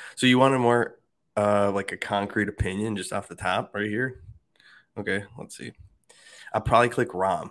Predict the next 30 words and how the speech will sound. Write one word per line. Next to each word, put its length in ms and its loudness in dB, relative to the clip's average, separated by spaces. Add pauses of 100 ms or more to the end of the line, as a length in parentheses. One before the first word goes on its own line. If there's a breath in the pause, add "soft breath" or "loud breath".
(120)
I'm 60 -4
gonna 140 0
be, 140 0 (220)
I'm 80 0
gonna 120 4
be 120 4
a 60 6
Rahm 400 -2
guy. 300 -10 (2000)
It's 120 -14
easy 180 -4
to 80 -2
be 100 2
a 80 4
Rahm 260 -2
guy. 280 0
He's 200 -16 (360)
good 140 -4
at 80 -4
golf. 340 -8 (760 loud breath)
Be 100 0
a 80 6
Rahm 320 4
guy. 420 2 (120)
You 80 -6
could 80 -6
be 80 2
a 60 4
Morikawa 640 2
guy. 420 -6